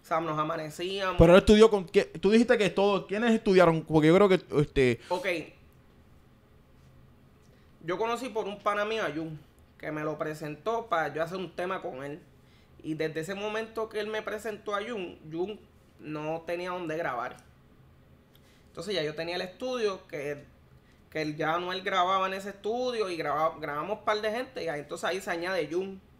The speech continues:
Speaker 1: a, a, a, a grabar en mi estudio. Y ahí nos hicimos bien panas.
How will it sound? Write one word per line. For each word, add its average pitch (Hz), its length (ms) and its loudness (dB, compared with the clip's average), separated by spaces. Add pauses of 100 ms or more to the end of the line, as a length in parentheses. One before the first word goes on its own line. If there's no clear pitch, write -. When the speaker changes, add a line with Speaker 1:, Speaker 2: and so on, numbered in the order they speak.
(400)
Speaker 1:
a, 165 320 2
a, 143 840 -4
a, - 60 -14 (640)
a 131 80 -10 (160)
grabar 156 360 -2
en 180 100 -6
mi 190 80 -8
estudio. 190 520 -8 (300)
Y - 40 -2
ahí 156 140 0
nos 175 160 -4
hicimos 190 260 -8
bien 160 260 -4
panas. 202 500 2